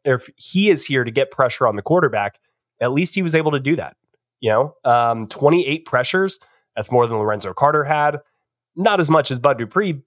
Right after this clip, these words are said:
but again, he's only in his second year. And so you're hoping that this was, even though it wasn't a, like, a twelve sack breakout season,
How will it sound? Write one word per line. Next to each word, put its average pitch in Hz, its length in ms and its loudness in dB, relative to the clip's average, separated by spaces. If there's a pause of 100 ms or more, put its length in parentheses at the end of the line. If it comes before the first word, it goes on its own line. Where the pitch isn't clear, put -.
(100)
but 190 100 4
again, 180 240 2
he's 147 280 -4
only 165 260 2
in 143 80 2
his 123 100 -2
second 123 320 -4
year. 131 160 0
And 113 100 -4
so 123 100 -6
you're 120 140 -4
hoping 131 440 -2
that 107 200 -6
this 131 220 0
was, 117 320 0 (560)
even 170 280 0
though 147 200 4
it 127 100 0
wasn't 123 360 0
a, 107 220 -8
like, 101 180 -4
a 95 60 -12
twelve 123 480 0
sack 117 320 -4
breakout 123 420 -2
season, 151 440 -2